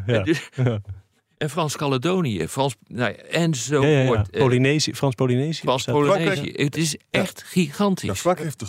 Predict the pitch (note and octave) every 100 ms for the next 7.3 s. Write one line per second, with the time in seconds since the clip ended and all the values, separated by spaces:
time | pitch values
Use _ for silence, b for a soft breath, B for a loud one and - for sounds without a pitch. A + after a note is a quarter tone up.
0 | - - C3+ F3+ C4+ - - - D#3 -
1 | - C#3 A#2+ B2+ - A2 G#2 G2+ F2+ F2
2 | F2 F2 E2 E2+ E2+ D#2 F#2 A#2+ D#3 C3+
3 | G#2+ E2 E2 - G#2+ A#2 A#2 G#2+ G2 -
4 | - G2+ F2+ F2 - D#3+ D3 - G#2 E2+
5 | D#2+ A#2+ C3 B2+ G2 F#2+ G2 G2 F#2 E2+
6 | - G2 - - - - - G#3 - -
7 | F#3+ -